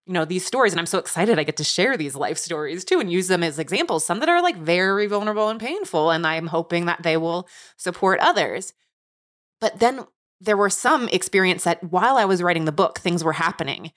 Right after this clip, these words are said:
And those went in the book, but I didn't share the actual story.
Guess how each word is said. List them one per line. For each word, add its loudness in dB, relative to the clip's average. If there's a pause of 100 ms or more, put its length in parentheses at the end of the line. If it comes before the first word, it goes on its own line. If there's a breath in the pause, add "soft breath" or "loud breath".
(400 soft breath)
And -2
those 2 (180)
went 0
in 4
the 2
book, 2
but 2
I 4
didn't -6
share 2
the 4
actual -2
story. -2